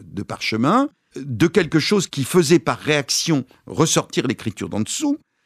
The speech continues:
Ça n'avait qu'un inconvénient, c'est qu'une fois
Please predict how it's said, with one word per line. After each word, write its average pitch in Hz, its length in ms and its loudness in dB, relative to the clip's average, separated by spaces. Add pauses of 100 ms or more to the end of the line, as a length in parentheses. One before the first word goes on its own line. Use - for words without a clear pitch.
Ça 185 180 -2
n'avait 175 220 4
qu'un 196 400 0
inconvénient, 139 720 2 (320)
c'est - 180 0
qu'une 254 240 4
fois 180 680 0